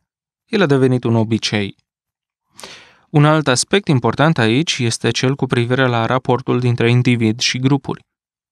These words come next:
Spune Dumnezeu că nu este bine ca oamenii să se alieze pentru a face rău.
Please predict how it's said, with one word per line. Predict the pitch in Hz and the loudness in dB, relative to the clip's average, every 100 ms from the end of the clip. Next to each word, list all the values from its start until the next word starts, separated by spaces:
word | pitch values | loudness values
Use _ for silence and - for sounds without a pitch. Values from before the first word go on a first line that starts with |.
| _ - - - | _ -20 -18 -8
Spune | - 226 214 | -2 2 4
Dumnezeu | 170 147 131 175 | 4 4 4 0
că | 196 160 | 2 2
nu | 185 226 | 2 2
este | 175 120 - | 2 0 -2
bine | 110 113 104 | -2 -2 -2
ca | - | -4
oamenii | 113 127 139 127 120 | -2 0 0 0 0
să | 120 | -2
se | 131 123 | -2 0
alieze | 117 120 156 135 107 | 0 2 2 0 -2
pentru | - 110 113 | -4 -4 -4
a | |
face | 113 120 120 | -2 -4 -2
rău. | 117 110 | -2 -2